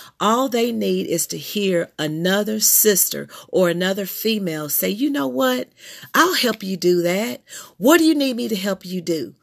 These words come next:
What do you want me to do? What can I do to extend my service to you?" And oftentimes when we do that, guys, because it's not so often that we do that, they build up this wall of fear as though,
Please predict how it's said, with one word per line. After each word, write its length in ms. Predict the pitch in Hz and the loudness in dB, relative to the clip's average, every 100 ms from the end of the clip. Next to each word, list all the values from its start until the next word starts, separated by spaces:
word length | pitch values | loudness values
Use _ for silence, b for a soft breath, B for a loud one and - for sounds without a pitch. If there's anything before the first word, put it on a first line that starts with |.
| B B | B B
What 200 | 156 311 | 2 6
do 60 | 349 | 6
you 120 | 320 | 6
want 220 | 285 269 | 2 0
me 100 | 226 | -2
to 120 | 220 190 | 0 0
do? 280 | 190 170 | 2 0
What 280 | 147 202 320 | 0 0 0
can 160 | - 269 | 0 -4
I 120 | 226 | -4
do 300 | 185 220 214 | 0 0 0
to 260 | 208 - 170 | -2 -2 0
extend 640 | 165 - 233 220 185 175 | 0 -2 0 2 0 -2
my 140 | 175 | -4
service 460 | 170 - 190 175 160 - | -2 0 0 0 -2 -4
to 80 | 143 | -6
you?" 320 | 147 139 95 _ B B B B - | -6 -8 -10 _ B B B B -2
And 180 | 196 - | -2 2
oftentimes 720 | 208 262 262 226 220 214 196 | 2 2 -2 -4 -2 -2 -2
when 140 | 185 190 | -2 -2
we 140 | 190 | 0
do 260 | 170 262 285 | 0 0 2
that, 260 | 208 180 | 0 -2
guys, 400 | 175 165 160 165 | -4 -4 -4 -6
because 380 | 175 - 202 175 | -8 -4 -4 -2
it's 260 | 170 170 - | 0 0 -2
not 360 | 175 202 220 | 0 0 0
so 400 | - - 208 180 - | 0 2 2 0 -2
often 380 | 202 220 185 | -2 0 -2
that 180 | 185 170 | -2 -2
we 160 | 165 170 | -2 -2
do 340 | 139 214 302 | 0 0 2
that, 420 | 202 160 156 160 - _ B B B B B | 0 -2 -2 -6 -12 _ B B B B B
they 480 | - 220 294 269 - 175 | 4 6 6 4 -4 0
build 280 | 226 233 214 | 4 4 2
up 160 | 196 | -2
this 240 | 196 185 180 | 0 0 0
wall 340 | 190 208 202 | -2 -2 -2
of 120 | 311 | -4
fear 500 | - - 254 240 196 | -8 -6 -2 0 0
as 220 | 151 165 | -2 -2
though, 340 | 151 180 170 | -2 2 2